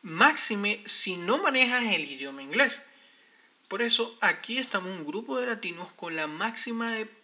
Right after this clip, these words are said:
pasión, con la máxima pasión de ayudarnos unos a otros con la finalidad de trascender nuestro nivel en este gran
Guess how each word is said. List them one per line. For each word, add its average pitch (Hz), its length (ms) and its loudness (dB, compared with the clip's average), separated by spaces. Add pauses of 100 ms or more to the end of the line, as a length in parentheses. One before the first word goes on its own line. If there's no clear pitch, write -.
pasión, 156 640 -4 (560)
con 156 140 -18
la 147 60 -14
máxima 233 440 0
pasión 151 400 -6 (280)
de 156 120 -4
ayudarnos 180 580 -4 (380)
unos 214 360 -6 (120)
a 196 100 -4
otros 156 400 -8 (960)
con 175 100 -2
la 196 60 0
finalidad 165 520 2
de 156 100 4
trascender 156 640 0
nuestro 151 340 -8
nivel 143 420 -4 (320)
en 202 120 0
este 147 420 -8 (180)
gran 139 380 -4